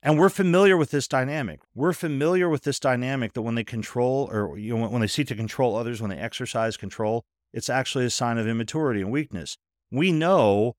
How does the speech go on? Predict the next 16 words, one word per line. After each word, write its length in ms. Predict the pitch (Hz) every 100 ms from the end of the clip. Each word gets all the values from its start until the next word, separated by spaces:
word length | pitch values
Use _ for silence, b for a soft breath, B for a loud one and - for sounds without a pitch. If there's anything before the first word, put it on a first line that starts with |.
| _ _ _ 127
that, 260 | 135 95 _ _
for 220 | 131 127
example, 480 | 107 117 117 131 117
the 100 | 110
people 320 | 135 135 160
in 60 | 143
our 100 | 123
lives 400 | 110 107 120 131
who 80 |
often 320 | 82 120 123 113
spend 240 | - 110
the 60 | 95
most 600 | 101 113 127 - - -
time 460 | - 113 113 113
criticizing 800 | - - 110 117 117 110 95 95
others 540 | 82 101 170 202 -